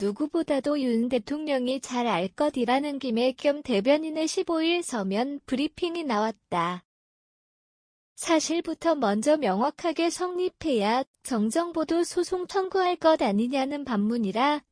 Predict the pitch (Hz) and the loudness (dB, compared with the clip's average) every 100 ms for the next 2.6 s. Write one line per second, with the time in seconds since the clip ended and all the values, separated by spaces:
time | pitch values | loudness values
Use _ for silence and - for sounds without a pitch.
0 | - 240 220 320 349 349 330 339 285 185 | -4 -2 -2 -4 -4 -4 -2 -2 0 2
1 | 202 277 302 208 196 269 320 359 349 339 | 2 2 2 2 2 2 2 2 0 -2
2 | 320 226 196 175 170 | -6 -6 -4 -4 -4